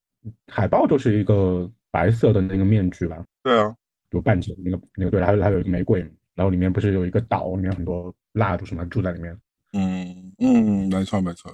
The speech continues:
Speaker 2: 但我觉得这个反正，
Speaker 1: 嗯。
Speaker 2: 嗯，我在伦敦看过几场，呃，西区的这些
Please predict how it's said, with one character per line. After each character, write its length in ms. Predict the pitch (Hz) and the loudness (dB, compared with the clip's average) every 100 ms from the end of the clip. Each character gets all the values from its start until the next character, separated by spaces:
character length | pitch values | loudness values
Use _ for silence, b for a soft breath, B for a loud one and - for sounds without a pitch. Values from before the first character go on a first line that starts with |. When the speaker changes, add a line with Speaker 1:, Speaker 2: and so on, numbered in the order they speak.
| - | 0
Speaker 2:
但 240 | 151 135 | 2 4
我 100 | 110 | 4
觉 100 | 101 | 4
得 80 | 156 | 2
这 160 | 185 226 | 2 2
个 100 | 131 | 2
反 160 | 92 | 0
正， 460 | 98 143 127 113 107 | 0 2 4 4 2
Speaker 1:
嗯。 80 | 117 B B B _ _ - | -2 B B B _ _ -2
Speaker 2:
嗯， 280 | 113 107 107 | 2 4 4
我 80 | 233 | 4
在 140 | 269 | 4
伦 160 | 127 117 | 4 4
敦 120 | 247 | 2
看 160 | 247 | 2
过 140 | 214 127 | 2 2
几 160 | 101 | 0
场， 240 | 120 98 87 76 - | 2 2 2 0 -2
呃， 140 | 104 101 | -2 0
西 180 | - 123 | 2 2
区 180 | - 127 | 2 2
的 100 | 113 | 4
这 160 | 104 | 2
些 160 | 107 | 0